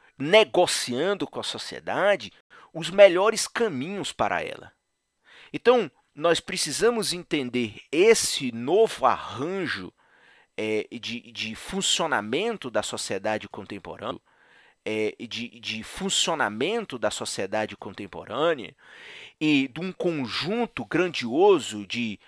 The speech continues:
instituições, associações, enfim, você tem aí um emaranhado institucional que precisa ser levado em consideração. Você precisa ter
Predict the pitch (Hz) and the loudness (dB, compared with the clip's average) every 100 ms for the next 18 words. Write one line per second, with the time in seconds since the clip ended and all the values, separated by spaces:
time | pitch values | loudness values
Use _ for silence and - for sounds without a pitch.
0 | _ 139 156 - 131 131 110 - 127 143 | _ -10 -8 -6 -8 -8 -8 -6 -4 -2
1 | 147 107 131 - 123 - 135 107 - - | -2 0 0 0 -6 -4 0 0 -2 -6
2 | 117 139 160 127 98 120 - 139 127 - | -4 -2 -2 -4 -8 -12 -10 -10 -10 -12
3 | - - - 127 160 - 165 143 147 165 | -20 -18 -8 -2 -2 -2 -2 0 -2 -4
4 | - - - 147 165 160 165 151 120 113 | -10 -18 -6 0 2 6 6 6 4 0
5 | 143 196 185 120 127 - - - 127 - | 4 4 4 0 -8 -8 -8 -10 -10 -8
6 | - 95 92 143 170 110 - _ _ - | -6 -6 -2 2 2 0 -6 _ _ -20
7 | - 214 226 208 - 247 269 - 185 151 | -8 -4 -2 -2 0 2 2 4 0 0
8 | 139 123 113 107 104 107 - 98 95 90 | 0 0 -2 -2 -10 -12 -10 -8 -6 -6
9 | - - - _ _ _ - - - 98 | -10 -12 -16 _ _ _ -20 -20 -12 -6
10 | 151 - 127 - 240 277 175 120 _ 135 | -6 -4 -6 0 2 2 4 2 _ -2
11 | 117 | -2